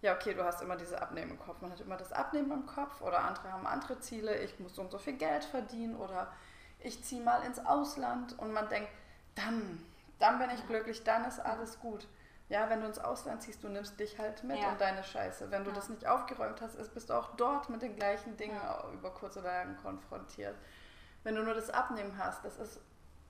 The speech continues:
Speaker 1: ja, dann bist du halt schlank. Und dann,
Speaker 2: Ja.
Speaker 1: was, was bringst du
Speaker 2: Ja.
Speaker 1: der Welt? Ja.
Speaker 2: Und ich glaub, das ist auch so ein Punkt, warum viele es dann nicht halten können. Weil es gibt ja einige, die
Speaker 1: Ja.
Speaker 2: es einfach immer schaffen, aber es nicht halten können.
Speaker 1: Ja.
Speaker 2: Und ich glaube, das liegt genau daran, dass sie sich vorher nicht Gedanken gemacht haben,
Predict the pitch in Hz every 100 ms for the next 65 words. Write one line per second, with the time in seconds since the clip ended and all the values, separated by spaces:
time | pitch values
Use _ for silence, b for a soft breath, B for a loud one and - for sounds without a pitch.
0 | - - - 214 214 226 247 254 - 226
1 | - 262 226 190 185 175 226 311 - -
2 | 247 214 240 - - 262 - 285 320 -
3 | 226 180 - - - 214 214 220 226 226
4 | 226 240 240 233 226 - 208 - 320 277
5 | 233 208 208 - 226 220 202 196 - 226
6 | 226 220 196 196 202 285 262 - - 370
7 | 269 220 220 214 214 - 226 208 - -
8 | - 208 269 B B B B B - -
9 | - 214 208 208 202 254 262 196 - 180
10 | 180 - - - 226 - - 214 - 226
11 | 220 220 226 220 202 196 208 269 233 214
12 | 202 196 - 233 233 208 - - 208 214
13 | 196 196 - 196 185